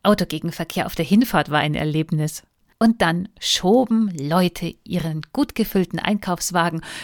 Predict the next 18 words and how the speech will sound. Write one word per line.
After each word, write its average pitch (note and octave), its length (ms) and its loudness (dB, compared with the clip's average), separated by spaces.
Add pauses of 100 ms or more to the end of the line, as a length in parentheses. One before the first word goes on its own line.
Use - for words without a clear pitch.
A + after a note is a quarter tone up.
(120)
über F#3+ 180 2
den E3 140 -4
erstaunlicherweise E3 800 -4
ebenso G3+ 380 -2
gut - 240 -8
gefüllten - 400 -10
Parkplatz A3+ 600 -6 (380)
und A3 180 4
sie G3+ 180 -6
waren G#3+ 260 2 (160)
alle B3 240 2
lebendig. G#3 800 -2 (100)
Ach, E3 220 -6
das - 140 -12
ist F3 160 -8
doch E3+ 200 -6
wunderbar. F3 680 -2 (460)
Nach A3+ 200 2